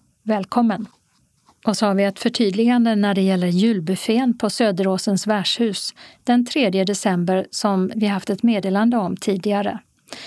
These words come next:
För de som vill boka färdtjänst hem så återkommer bussen till föreningens lokal klockan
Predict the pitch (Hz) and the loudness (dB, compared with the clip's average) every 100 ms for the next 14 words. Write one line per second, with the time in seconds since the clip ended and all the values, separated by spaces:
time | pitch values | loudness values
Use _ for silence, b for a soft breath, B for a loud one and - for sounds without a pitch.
0 | B B B 208 202 196 208 190 185 185 | B B B 0 2 2 0 2 2 0
1 | 190 190 220 196 - 196 185 220 233 277 | -2 -2 -2 -2 0 -2 -2 0 0 0
2 | - - 226 214 208 262 240 233 233 269 | -6 -4 -2 -2 0 0 0 0 0 2
3 | 233 196 - 196 190 202 196 165 226 202 | 2 0 -2 0 0 0 -2 -2 -2 0
4 | 180 185 185 175 208 202 - 214 202 190 | 2 2 0 0 -2 -2 -2 0 -2 -4
5 | 214 190 196 180 | -4 -2 -2 -2